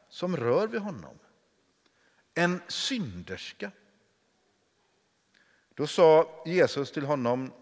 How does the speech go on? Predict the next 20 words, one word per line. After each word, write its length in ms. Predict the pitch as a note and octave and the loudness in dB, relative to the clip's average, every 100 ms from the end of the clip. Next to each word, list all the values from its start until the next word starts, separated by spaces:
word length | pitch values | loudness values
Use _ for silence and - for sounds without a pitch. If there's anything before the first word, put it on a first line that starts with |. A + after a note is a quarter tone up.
| - _ _ - _ _ | -20 _ _ -20 _ _
"Simon, 500 | - E3 G#3 G#3+ F2+ - - - _ _ _ _ _ | -8 -4 0 0 -2 -10 -20 -20 _ _ _ _ _
jag 180 | A2 | -2
har 200 | B2+ G3 | 4 4
något 340 | F#3 F#3+ A#2 B2+ | 4 2 2 -2
att 140 | A#2+ | -4
säga 320 | - F3 C3+ | -4 -2 -2
dig." 240 | F3 D#2 - - _ _ _ _ _ _ _ _ _ - | -4 -6 -12 -20 _ _ _ _ _ _ _ _ _ -20
"Säg 320 | - B2 D3 | -10 -4 -2
det, 160 | E3+ A#2+ | 2 2
mästare", 520 | A2+ G#2+ A2 F#2+ F2+ - _ _ _ _ | 0 -6 -10 -8 -10 -14 _ _ _ _
sa 200 | - F2 | -10 -10
han. 260 | D#2+ D2+ - _ _ _ _ _ _ _ _ _ _ _ _ _ _ _ - | -12 -16 -20 _ _ _ _ _ _ _ _ _ _ _ _ _ _ _ -16
Två 300 | C#3+ G#3+ C4 | -4 2 4
män 460 | F3 D#3 D#3+ E3 - - | 6 6 4 -4 -10 -16
stod 300 | - E3 E3 | -6 -4 -4
i 40 | |
skuld 600 | - - F#3+ A#3 D3 G2+ | -8 -4 -4 -2 -6 -10
hos 260 | - B2 C3+ | -12 -6 -4
en 220 | B2 - | -4 -6
penningutlånare. 1300 | - G3+ C3+ F#2+ F#2+ G2 A2 G2 - G#2 F#2+ F#2+ B2 | -2 -2 -2 -6 -8 -10 -12 -14 -12 -10 -10 -10 -12